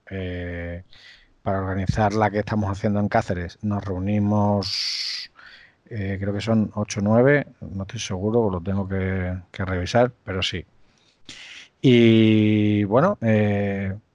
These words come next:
más o menos la idea que tenemos, somos nueve, la idea que tenemos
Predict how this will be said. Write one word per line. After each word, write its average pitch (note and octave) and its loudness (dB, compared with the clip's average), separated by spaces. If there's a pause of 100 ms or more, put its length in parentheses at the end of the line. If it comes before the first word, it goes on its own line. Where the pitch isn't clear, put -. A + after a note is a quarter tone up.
(460)
más A#2+ 2
o B2 4
menos B2+ 4
la G#2 -2
idea G#2+ 0
que A2+ 2
tenemos, D#3+ 0 (400)
somos A2+ 0
nueve, E2+ -6 (120)
la A2 0
idea A2 2
que A2+ 0
tenemos E3 0